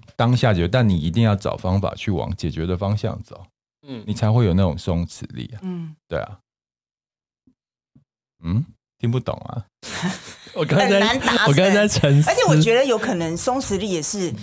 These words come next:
Speaker 3: 你不要那么急，就对一件事情的反应不要这么急着就，就去，去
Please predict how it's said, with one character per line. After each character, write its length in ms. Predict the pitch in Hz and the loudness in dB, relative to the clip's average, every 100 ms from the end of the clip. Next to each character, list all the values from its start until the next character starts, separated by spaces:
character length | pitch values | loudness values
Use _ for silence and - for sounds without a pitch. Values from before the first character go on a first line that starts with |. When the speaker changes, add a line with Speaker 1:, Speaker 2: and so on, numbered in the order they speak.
| - - | -14 -18
Speaker 3:
你 140 | 185 | -14
不 100 | 180 | -2
要 160 | 208 254 | 0 2
那 100 | 269 | 0
么 140 | 233 | -2
急， 500 | 185 - 151 135 135 - _ _ _ _ - | -2 -4 -6 -8 -18 -20 _ _ _ _ -10
就 120 | 311 | -8
对 220 | 320 349 | -2 -2
一 80 | 226 | -2
件 280 | 226 - 247 | -2 -2 -2
事 260 | 233 285 208 | -4 -4 -4
情 240 | - 160 | -4 -4
的 100 | 170 | -6
反 300 | 156 160 147 | -6 -6 -6
应 140 | 202 | -6
不 100 | 160 | -6
要 240 | 175 180 170 - | -4 -4 -4 -8
这 160 | - 269 | -4 -4
么 100 | 180 | -2
急 260 | - 151 | -4 -6
着 140 | 156 165 | -6 -4
就， 320 | 185 160 - _ - | -4 -6 -8 _ -10
就 100 | 202 | -8
去， 380 | - 202 156 - _ _ _ _ - _ | -4 -4 -6 -12 _ _ _ _ -20 _
去 300 | - 262 | -6 -6